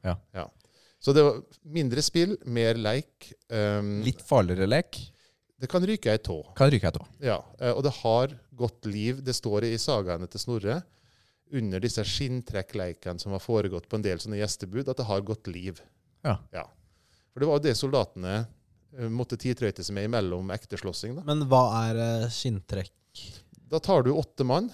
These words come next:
Speaker 3: Ja.
Speaker 2: og gir du dem en skinnbit på størrelse med ryggen på jakka di, og så skal alle ha hånda i den.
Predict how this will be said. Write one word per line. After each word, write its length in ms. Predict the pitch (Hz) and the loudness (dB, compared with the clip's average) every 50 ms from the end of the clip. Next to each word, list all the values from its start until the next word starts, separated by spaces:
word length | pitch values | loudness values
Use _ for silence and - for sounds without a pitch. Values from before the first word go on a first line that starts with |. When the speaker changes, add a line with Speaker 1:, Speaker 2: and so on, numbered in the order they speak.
| - - - - _ - | -10 -18 -20 -20 _ -2
Speaker 3:
Ja. 120 | 110 123 | 0 2
Speaker 2:
og 60 | 160 | 2
gir 120 | 156 135 113 | 4 2 2
du 80 | 107 | 4
dem 180 | 107 110 110 120 | 2 2 2 2
en 320 | 120 120 120 123 95 - 127 | 0 0 0 -2 -4 -8 -8
skinnbit 580 | - - - 160 151 151 135 117 107 107 - _ | -6 -4 -2 -2 -2 -2 -2 -2 -4 -4 -6 _
på 120 | - 123 113 | -4 -4 -2
størrelse 420 | - - 139 120 107 98 - 110 | 0 0 0 0 0 -2 -2 -2
med 160 | 107 113 117 | 0 0 0
ryggen 300 | 120 131 107 95 101 95 | 0 -2 -4 -4 -6 -4
på 80 | - 110 | -2 -2
jakka 300 | 107 113 113 - - 95 | -2 -2 -4 -4 -4 0
di, 160 | 95 127 190 233 - _ _ _ _ _ _ _ _ _ _ _ _ _ _ _ _ _ | 0 0 0 -2 -6 _ _ _ _ _ _ _ _ _ _ _ _ _ _ _ _ _
og 80 | - 127 | -10 -4
så 80 | 120 127 | -4 -2
skal 140 | 110 127 107 131 | 2 4 4 6
alle 160 | 135 127 110 104 | 6 6 4 4
ha 260 | 107 120 107 110 107 101 104 - - - - | 4 6 6 6 4 2 -2 -8 -14 -18 -6
hånda 260 | - 131 120 101 98 104 | -4 -2 0 2 0 2
i 20 | 107 | 2
den. 220 | 127 170 240 240 | 2 2 2 -2